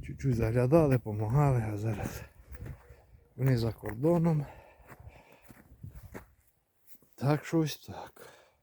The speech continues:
Ось таке я вам зняв коротеньке відео. Он мій садок. Коли було тепло,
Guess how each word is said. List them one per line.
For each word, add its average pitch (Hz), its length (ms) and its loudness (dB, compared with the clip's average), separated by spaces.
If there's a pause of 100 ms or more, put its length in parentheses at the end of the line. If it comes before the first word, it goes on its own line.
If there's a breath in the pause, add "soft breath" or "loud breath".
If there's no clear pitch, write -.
(3000 loud breath)
Ось 110 100 -12
таке 117 240 -6
я 113 100 2
вам 110 120 -4
зняв 110 280 -6
коротеньке 110 680 -10
відео. 131 460 0 (1300)
Он 120 320 0
мій 110 160 2
садок. 139 480 2 (4000 loud breath)
Коли 123 240 6
було 123 260 6
тепло, 143 480 6